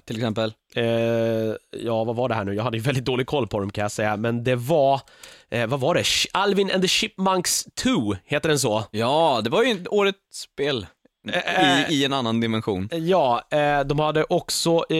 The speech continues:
Speaker 2: gjort, eh, Jumper. Den här filmen med
Speaker 1: Åh,
Speaker 2: han,
Speaker 1: nej.
Speaker 2: eh, Anakin Skywalker, du vet.
Speaker 1: Ja, ja,
Speaker 2: Som
Speaker 1: ja.
Speaker 2: någon teleporterande dåre. Var inte, var inte stackars Samuel Jackson med i den också?
Speaker 1: Jo,
Speaker 2: Hur
Speaker 1: det
Speaker 2: han
Speaker 1: var
Speaker 2: nu
Speaker 1: han.
Speaker 2: hamnade i
Speaker 1: Jag har
Speaker 2: den.
Speaker 1: för mig det.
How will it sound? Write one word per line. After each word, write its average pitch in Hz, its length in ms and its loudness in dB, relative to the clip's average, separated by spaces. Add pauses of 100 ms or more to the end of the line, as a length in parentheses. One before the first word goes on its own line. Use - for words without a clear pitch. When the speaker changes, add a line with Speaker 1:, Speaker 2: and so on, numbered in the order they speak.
Speaker 2:
gjort, 147 480 0
eh, 143 500 2
Jumper. 135 840 2 (480)
Den 110 80 -2
här 120 80 2
filmen 120 400 2
med 120 100 2
Speaker 1:
Åh, 131 60 4
Speaker 2:
han, 123 140 2
Speaker 1:
nej. 127 300 2
Speaker 2:
eh, 143 80 2
Anakin 139 260 2
Skywalker, 135 720 2
du 98 100 4
vet. 87 340 0
Speaker 1:
Ja, 101 260 -2
ja, - 100 -4
Speaker 2:
Som 120 160 0
Speaker 1:
ja. 120 40 4
Speaker 2:
någon 117 160 2
teleporterande 120 880 2
dåre. 117 460 2
Var 123 100 2
inte, 135 360 0 (440)
var - 80 -4
inte 131 120 -2
stackars 151 300 -2
Samuel 151 380 2
Jackson 143 380 0
med 85 100 2
i 76 40 0
den 76 120 0
också? 78 300 0
Speaker 1:
Jo, 120 60 4
Speaker 2:
Hur 120 60 4
Speaker 1:
det 120 60 6
Speaker 2:
han 123 80 4
Speaker 1:
var 107 80 4
Speaker 2:
nu 113 40 6
Speaker 1:
han. - 140 2
Speaker 2:
hamnade 101 160 2
i - 80 2
Speaker 1:
Jag 95 60 0
har 139 80 4
Speaker 2:
den. 113 100 0
Speaker 1:
för 95 60 0
mig 90 100 -2
det. 82 60 -6